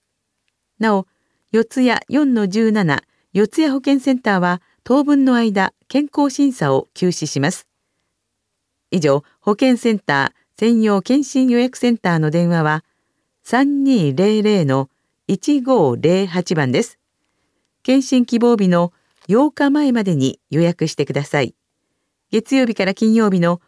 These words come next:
午前九時から午後六時までです。次は、区民健康センター。日時は月曜日から金曜日まで。時間は午前中です。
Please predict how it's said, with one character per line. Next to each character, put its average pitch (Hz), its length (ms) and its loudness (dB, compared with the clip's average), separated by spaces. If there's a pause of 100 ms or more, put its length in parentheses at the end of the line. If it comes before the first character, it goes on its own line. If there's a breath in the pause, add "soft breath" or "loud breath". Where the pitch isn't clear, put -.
午 254 160 -2
前 254 220 0
九 - 140 -4
時 233 140 -2
か 147 140 -2
ら 127 160 -2 (140)
午 202 120 0
後 147 160 2
六 143 220 -2
時 247 120 0
ま 160 120 -2
で 135 80 -6
で 135 160 -2
す。 - 140 -16 (1160)
次 214 240 0
は、 175 180 -2 (160)
区 220 100 -2
民 269 180 4
健 220 260 -2
康 196 160 -2
セ 190 100 -2
ン 160 80 -2
タ 131 300 -2 (580)
ー。 220 40 -8
日 285 240 -2
時 226 120 0
は 185 180 -2 (200)
月 208 300 -2
曜 302 160 2
日 226 100 -2
か 156 120 -2
ら 143 100 -2
金 220 240 0
曜 208 160 0
日 147 120 -4
ま 139 100 0
で。 127 180 -2 (460)
時 208 140 -6
間 269 220 0
は 247 140 0
午 160 120 -2
前 165 160 0
中 147 200 -2
で 143 140 0
す。 - 120 -14